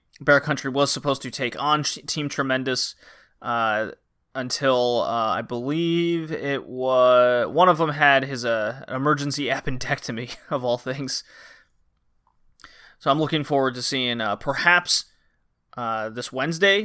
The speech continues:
an Uncharted, uh, Season one finale of that match occurring.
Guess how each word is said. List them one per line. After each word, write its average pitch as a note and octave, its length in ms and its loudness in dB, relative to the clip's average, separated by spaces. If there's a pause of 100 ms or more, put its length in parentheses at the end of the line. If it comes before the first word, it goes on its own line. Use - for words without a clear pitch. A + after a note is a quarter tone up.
(120)
an C3 140 -8
Uncharted, B2 500 -2 (140)
uh, G#2 400 -8 (100)
Season C3+ 380 -2
one B2+ 380 -2 (340)
finale E3+ 640 -4 (340)
of A#2 320 -12
that A#2 240 -6
match A2+ 240 -12
occurring. C#2 400 -12